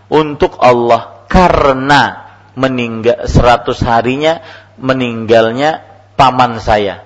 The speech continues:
Nah, ini berarti perbuatan yang mengada-ngada. Taib, kalau begitu, Ustaz, sembelihannya berarti untuk Allah.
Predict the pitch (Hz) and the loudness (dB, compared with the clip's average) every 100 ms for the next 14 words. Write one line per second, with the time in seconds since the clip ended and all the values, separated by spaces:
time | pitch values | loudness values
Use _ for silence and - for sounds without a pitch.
0 | _ 113 120 123 123 170 143 120 110 156 | _ -4 -4 -2 -4 -2 2 2 2 -2
1 | - 120 107 104 104 131 135 120 120 131 | -2 -4 0 0 2 0 -2 -4 -2 -2
2 | 113 107 107 104 92 90 104 156 - - | -4 -8 -8 -6 -8 -4 0 0 -4 -18
3 | - _ _ 95 87 80 90 85 95 104 | -20 _ _ -18 -16 -16 -16 -18 -18 -20
4 | _ - - _ - 165 226 208 - - | _ -20 -20 _ 2 2 2 -2 -6 -20
5 | - - 196 226 214 165 151 175 170 139 | -10 2 4 6 4 2 0 -2 -2 -2
6 | 110 - - - _ _ _ _ - 165 | -2 -4 -8 -10 _ _ _ _ -2 -2
7 | 160 165 165 160 170 196 202 151 135 139 | 2 4 4 4 2 2 2 2 2 2
8 | - 185 135 104 113 - 98 90 - | 0 -2 -4 -4 -2 0 -2 -2 -6